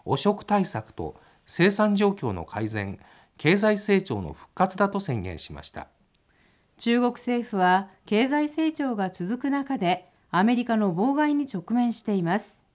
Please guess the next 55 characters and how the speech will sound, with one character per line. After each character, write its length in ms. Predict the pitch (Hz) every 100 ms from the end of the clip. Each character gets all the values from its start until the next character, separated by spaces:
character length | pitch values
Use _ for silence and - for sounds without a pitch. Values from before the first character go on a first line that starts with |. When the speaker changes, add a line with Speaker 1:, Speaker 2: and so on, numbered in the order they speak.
| _ _ _ _ _ _ -
Speaker 2:
ア 120 | 208
メ 120 | 302
リ 100 | 320
カ 120 | 311
に 140 | 294 285
お 80 | 269
け 160 | 269
る 120 | 247 214
一 280 | 190 -
部 120 | 302 277
の 400 | 202 190 - -
経 240 | - 180
済 260 | 202 214 202
的、 420 | 196 196 180 180 -
政 340 | - 180 214
治 60 | 254
的 220 | 269 269
な 140 | 269
グ 100 | 220
ル 100 | 240
ー 60 | 277
プ 140 | 262 208
は、 340 | 185 190 196 _ _ -
あ 120 | 190
ら 120 | 269
ゆ 160 | 311 285
る 100 | 254
手 140 | 302
段 240 | 311 302
に 80 | 233
よ 100 | 214
っ 40 | 220
て 420 | - 180 175 - _ _
中 220 | - 226 220
国 260 | 185 190
の 140 | 170 165
経 220 | 185 208
済 220 | 254 254
成 220 | 254 269
長 240 | 262 233 196
を 120 | 202
侵 280 | - 185 240
害 180 | 285
す 140 | 294 302
る 100 | 294
こ 140 | 294
と 220 | 294 302
を 60 | 226
強 220 | - 170
調 200 | 190 226
し 100 | 214
て 140 | - 196
い 80 |
ま 160 | 165 196
す。 240 | - -